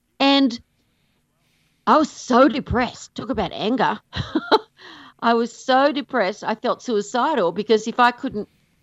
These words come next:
dance and do cartwheels across the stage and all the crazy stuff I did as a rock singer,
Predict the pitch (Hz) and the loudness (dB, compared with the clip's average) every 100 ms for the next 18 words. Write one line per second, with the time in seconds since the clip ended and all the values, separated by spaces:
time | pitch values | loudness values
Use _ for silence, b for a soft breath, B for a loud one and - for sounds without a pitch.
0 | _ 226 226 233 233 - 214 185 220 202 | _ 2 4 4 0 -6 -12 -8 -8 -4
1 | 226 240 214 220 214 - 226 220 196 - | 2 2 4 0 0 -2 -2 -2 -4 -8
2 | 226 208 214 175 208 190 226 196 190 185 | -4 -2 -2 -2 -6 -4 0 0 -2 -6
3 | 214 226 220 175 185 180 175 175 226 - | -2 -2 -2 -4 -4 -6 -4 0 0 0
4 | 208 165 | -8 -6